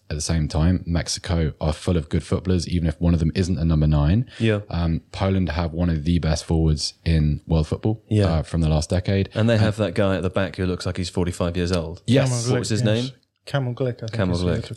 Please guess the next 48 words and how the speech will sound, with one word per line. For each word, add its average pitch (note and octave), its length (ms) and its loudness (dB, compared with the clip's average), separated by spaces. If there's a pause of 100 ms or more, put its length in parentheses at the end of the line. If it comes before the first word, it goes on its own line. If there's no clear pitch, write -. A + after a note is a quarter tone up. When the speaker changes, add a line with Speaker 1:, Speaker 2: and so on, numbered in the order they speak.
Speaker 1:
And A2 120 0
Argentina A2 520 2
and G#2 80 4
Argent-, G2 400 2
are F#2+ 320 4
Argentina. F#2+ 600 0
And F#2+ 280 0
in G#2 100 2
every A#2 240 2
game, E2+ 240 2
they E2+ 120 2
were D#2+ 60 0
competitive. D2 560 -4
In D2+ 120 0
every G2+ 240 0
game, E2+ 400 2 (400)
they E2 460 2
didn't F#2 180 2
just G2 180 0
sit - 140 -2
behind D#2+ 240 0
the D2 40 0
ball. E2 360 0
They D2 100 -4
were C#2+ 80 -2
aggressive. F#2+ 720 0
They E2 60 -2
were G#2 80 0
Speaker 2:
Yeah. G2+ 40 2
Speaker 1:
assertive. F2+ 640 2 (460)
There G2+ 160 2
are G2 60 2
some G2 200 -2
good F#2+ 220 0
footballers F#2+ 340 0
on F#2+ 80 2
that F2+ 160 0
side F#2+ 320 2
too. F#2+ 300 0 (180)
Um, E2 500 4
and F2 160 2
so F2 300 2
they're E2 220 2
enjoyable E2 340 2
to E2+ 140 -6
watch. F2 320 2
I F#2+ 60 -2
think, - 460 -2